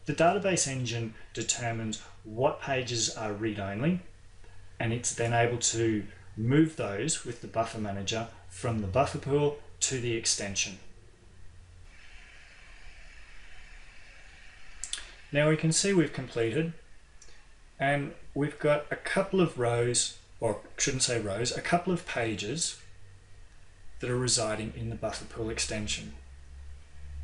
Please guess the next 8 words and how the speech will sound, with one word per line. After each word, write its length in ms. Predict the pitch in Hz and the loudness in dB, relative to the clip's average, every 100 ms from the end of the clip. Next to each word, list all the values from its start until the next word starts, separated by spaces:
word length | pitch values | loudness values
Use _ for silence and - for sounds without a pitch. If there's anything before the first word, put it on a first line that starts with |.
| - - - | -6 -6 2
Because 420 | 175 - 202 208 | 2 4 4 4
the, 140 | 226 185 - - | 0 -6 -4 0
the 80 | |
buffer 340 | 165 147 147 143 | 2 2 0 -4
manager 460 | 143 147 143 139 | -4 -2 -2 -2
needs 300 | 131 139 139 - | -2 -2 0 -2
to 80 | 143 | -2
determine 760 | 139 - - 131 135 123 107 | 0 0 0 0 0 -2 -4